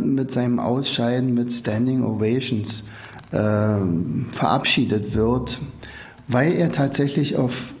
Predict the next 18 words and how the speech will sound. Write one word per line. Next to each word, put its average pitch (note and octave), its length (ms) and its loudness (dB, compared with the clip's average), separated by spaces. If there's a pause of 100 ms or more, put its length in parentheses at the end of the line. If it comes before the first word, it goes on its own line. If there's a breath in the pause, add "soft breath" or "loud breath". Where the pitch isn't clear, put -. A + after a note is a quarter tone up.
(120)
ähm, A2+ 760 2 (640 loud breath)
eine A#2+ 220 2
sehr, C3+ 720 2 (380)
ähm, A#2 800 2 (260)
fundierte, E3 880 2 (600 loud breath)
ähm, C#3+ 1400 0 (260)
Rede D3+ 560 2
meistens C#3 440 0
immer C#3 200 2
zurückschauen C#3 720 0
konnte C3 460 0
und A#2+ 320 0
tatsächlich A#2+ 580 0 (440 loud breath)
alle D3 460 2
mit C#3 340 2
dem C3+ 140 2
entsprechenden A#2 760 2
Respekt - 720 -2